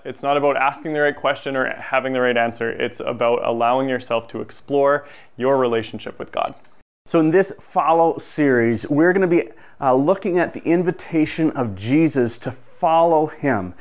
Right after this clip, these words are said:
Speaker 1: Mm.
Speaker 2: And, and this is an, uh, invitation that is open to everyone, and he uniquely challenges each individual, each person, uh, to help them better follow him.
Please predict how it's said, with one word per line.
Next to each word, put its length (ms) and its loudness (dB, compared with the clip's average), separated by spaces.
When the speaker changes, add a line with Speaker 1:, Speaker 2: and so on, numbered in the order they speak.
Speaker 1:
Mm. 260 -8
Speaker 2:
And, 400 4
and 220 2
this 180 2
is 140 0
an, 100 2
uh, 220 0
invitation 680 2
that 100 4
is 220 0
open 440 2
to 220 -6
everyone, 400 2
and 120 4
he 240 2
uniquely 600 2
challenges 920 0
each 400 0
individual, 880 0
each 320 -2
person, 680 -4
uh, 400 2
to 80 -10
help 500 -2
them 300 2
better 340 2
follow 580 -2
him. 300 -16